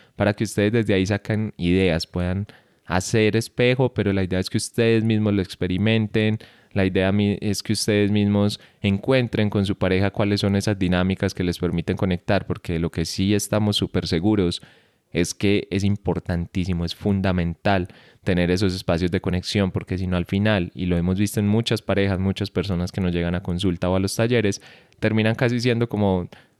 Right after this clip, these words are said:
dos extraños que viven dentro de la misma casa, es decir,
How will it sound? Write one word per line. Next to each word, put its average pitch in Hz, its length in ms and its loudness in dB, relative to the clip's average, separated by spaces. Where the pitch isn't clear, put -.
dos 107 340 2
extraños 135 640 0
que 110 140 0
viven 101 280 2
dentro 101 280 0
de 98 40 2
la 92 120 0
misma 92 280 0
casa, 87 320 -2
es 80 80 -8
decir, 92 340 -4